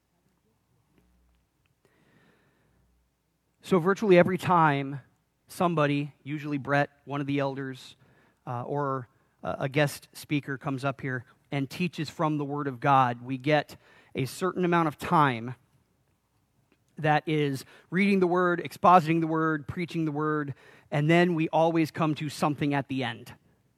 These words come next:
right? What do we call that here? Applying the Word, right? I've been in churches before where it was simply the whole thing would come through, and then it was just, "So what?" Right? "What does this have to do with me? How am I supposed to apply this to my life?"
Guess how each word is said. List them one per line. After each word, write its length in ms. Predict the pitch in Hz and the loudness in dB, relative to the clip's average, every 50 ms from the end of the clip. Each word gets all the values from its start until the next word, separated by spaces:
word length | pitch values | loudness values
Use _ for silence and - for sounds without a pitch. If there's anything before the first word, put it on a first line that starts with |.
| _ _ _ - | _ _ _ 4
right? 220 | 131 139 147 151 - _ | 4 4 4 4 0 _
What 140 | 156 170 180 | 2 2 4
do 60 | 170 | 4
we 100 | 170 180 | 2 -2
call 240 | - - 185 156 147 | 0 2 2 2 2
that 180 | 156 143 110 | 2 0 -2
here? 240 | 113 127 110 90 - _ _ _ _ _ _ _ _ _ _ _ _ _ _ _ _ _ _ _ _ _ _ | -4 -8 -8 -10 -12 _ _ _ _ _ _ _ _ _ _ _ _ _ _ _ _ _ _ _ _ _ _
Applying 340 | - - 202 202 208 208 202 | 0 4 6 6 6 6 4
the 60 | 202 | 4
Word, 300 | 185 185 165 139 120 113 | 2 2 2 0 -2 0
right? 240 | 139 147 156 165 - - - - - - - | 2 4 4 2 2 -2 -12 -20 -20 -6 0
I've 180 | - 165 160 143 | 2 2 2 4
been 160 | 156 190 185 | 6 6 6
in 120 | 180 175 | 6 4
churches 360 | - - 202 196 165 196 185 143 | 2 0 0 0 0 0 -2 -2
before 520 | 147 175 - - - 185 190 208 208 196 | -2 -4 -4 -2 2 4 4 6 4 4
where 180 | 180 180 175 175 | 4 4 4 4
it 80 | 175 - | 4 2
was 320 | 170 165 165 160 131 - - - - - _ | 0 -2 -2 -4 -6 -8 -14 -20 -20 -20 _
simply 640 | - - - 214 208 175 - 196 202 202 196 185 - - - - | -2 4 4 6 6 4 4 4 4 4 4 2 -2 -6 -6 -4
the 80 | 180 | -4
whole 240 | 156 - 202 208 214 | 0 4 4 4 6
thing 160 | - 226 208 | 4 4 4
would 140 | 208 208 - | 4 2 2
come 240 | - 202 196 196 180 | 4 2 2 2 2
through, 360 | - 202 202 202 202 214 208 - | 2 4 6 6 6 6 4 2
and 140 | - 160 175 | 0 2 4
then 80 | 190 196 | 4 4
it 80 | 180 | 4
was 120 | 190 180 139 | 2 0 2
just, 300 | - 190 190 180 - - - - - _ _ | 4 6 6 6 4 0 -12 -20 -20 _ _
"So 360 | - - - - - 185 208 | -18 -16 -14 -6 -2 0 2
what?" 400 | 262 220 180 123 - - - - - _ _ _ - - _ _ _ _ _ _ _ _ _ _ _ _ _ _ _ _ _ _ _ | 4 4 4 4 2 -2 -12 -14 -16 _ _ _ -20 -20 _ _ _ _ _ _ _ _ _ _ _ _ _ _ _ _ _ _ _
Right? 240 | - 147 180 214 - _ _ _ _ _ _ _ _ _ _ _ _ _ _ _ _ - | -2 0 0 0 0 _ _ _ _ _ _ _ _ _ _ _ _ _ _ _ _ -4
"What 180 | 139 175 247 | 4 6 6
does 160 | 285 277 214 | 6 6 6
this 180 | 185 254 254 - | 6 4 4 6
have 240 | - 240 233 214 - | 6 6 6 6 6
to 60 | 233 | 2
do 200 | 214 165 202 214 | -4 -4 -2 -2
with 240 | 196 202 208 147 - | 0 0 0 0 -2
me? 400 | 165 175 180 180 160 135 117 98 | -2 0 0 2 0 0 -2 -4
How 640 | - - - 190 202 214 233 233 233 233 233 233 233 | -6 2 6 8 8 8 8 8 6 6 4 4 2
am 120 | - 196 | 2 4
I 120 | 196 202 196 | 4 2 2
supposed 400 | - 220 156 196 202 196 - - | 2 0 0 0 0 -2 -2 -2
to 100 | 190 180 | -4 -4
apply 380 | 165 - - - 180 170 170 | -4 -4 0 4 4 4 4
this 200 | 170 160 165 - - | 4 0 -2 -4 -6
to 180 | - - 185 | -8 -6 -2
my 160 | 165 160 151 151 | -2 0 0 2
life?" 440 | 151 147 135 127 117 - - - | 2 2 0 0 -2 -6 -12 -20